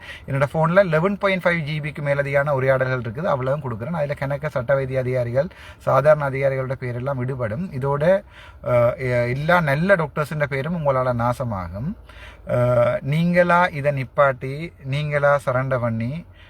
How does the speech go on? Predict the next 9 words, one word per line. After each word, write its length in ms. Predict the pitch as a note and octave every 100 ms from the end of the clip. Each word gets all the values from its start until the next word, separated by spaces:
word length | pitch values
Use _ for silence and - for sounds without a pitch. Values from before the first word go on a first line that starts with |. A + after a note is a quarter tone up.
| -
நீங்களா 460 | B2+ D3 D3 D3 D3
வெள்ளை 240 | C3 C3
கொடி 200 | B2+ B2+
எடுத்து, 400 | B2 A2 A#2 C3
நீங்களாவே 520 | C#3 C3+ C3 B2+ C3 A2+
ஆம்புலன்ஸுக்கு 360 | A#2 A2+ A#2
உங்களுக்கே 460 | A2+ A#2 A#2+ A#2 G#2+
அடிச்சிங்கன்னா 520 | F#2+ G#2+ G2+ G2 B2+
எல்லாம். 420 | G2+ F2+ F2 A2